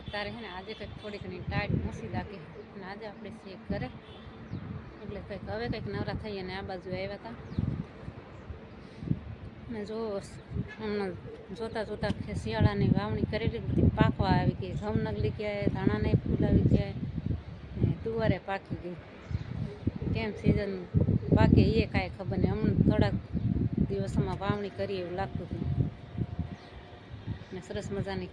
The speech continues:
ખેતીનો નજારો દેખાઈ રહ્યો છે. અને પક્ષીઓ પણ સવારમાં સ-, સરસ મજાના હવે વિહાર કરી રહ્યા છે. અને આજે આપણે પક્ષીઓ માટે સણ કંઈ ઉપર લાવ્યા નથી, પણ હવે પાછા બીજા રાઉન્ડ ઉપર આવું, ત્યાં પક્ષીઓ માટે સણ ને એવું બધું લેતા આવું.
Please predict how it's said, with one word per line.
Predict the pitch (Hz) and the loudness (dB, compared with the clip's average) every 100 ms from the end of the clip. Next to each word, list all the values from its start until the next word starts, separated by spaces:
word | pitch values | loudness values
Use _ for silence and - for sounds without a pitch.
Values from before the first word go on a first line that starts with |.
| - | -8
ખેતીનો | 196 208 185 | -8 -4 -2
નજારો | 170 190 196 180 175 | 6 6 8 6 6
દેખાઈ | 175 185 165 | 2 2 0
રહ્યો | 165 175 | 0 0
છે. | - - | 0 0
અને | 185 175 | -2 2
પક્ષીઓ | - - 208 185 | 2 4 2 2
પણ | 190 - | -2 -2
સવારમાં | 180 185 180 - | -2 -4 -4 -4
સ-, | 185 180 170 - - - - - - - | -4 -2 -2 -2 -4 -8 -14 -14 -4 -2
સરસ | 208 196 | 0 0
મજાના | 196 190 185 180 180 | 2 2 4 4 4
હવે | 190 185 | 2 2
વિહાર | 185 202 202 | 2 2 2
કરી | 202 190 | 2 2
રહ્યા | 180 175 | 0 -2
છે. | 180 170 - - - - - - - - - - - - - - - - - - | -4 -6 -8 -4 -2 -2 -6 -6 -8 -10 -12 -14 -12 -12 -12 -12 -10 -10 -12 -10
અને | 202 - | -2 2
આજે | 202 220 | 4 4
આપણે | 208 214 | 4 4
પક્ષીઓ | - 208 - 202 | 4 0 0 -2
માટે | 202 196 | -2 -4
સણ | 196 202 | -2 -4
કંઈ | 202 196 180 | -2 -4 -4
ઉપર | 202 185 | -2 0
લાવ્યા | 202 226 226 | 0 0 -4
નથી, | - 214 - - | -8 -10 -6 -6
પણ | - 196 | -4 -4
હવે | 180 | -4
પાછા | 156 208 214 190 | -4 -2 -2 -2
બીજા | 196 196 | -2 0
રાઉન્ડ | 190 185 185 | -2 -2 -6
ઉપર | 180 175 | -6 -6
આવું, | 196 208 202 - - - - - - | -6 -4 -8 -10 -16 -16 -16 -16 -10
ત્યાં | 190 185 | -8 -6
પક્ષીઓ | 190 - 190 | -6 -4 -4
માટે | 190 180 | -4 -6
સણ | 208 214 | -4 -4
ને | 190 | -4
એવું | 180 | -6
બધું | 185 175 175 | -6 -8 -6
લેતા | 202 196 | -4 -2
આવું. | 165 151 | -2 -6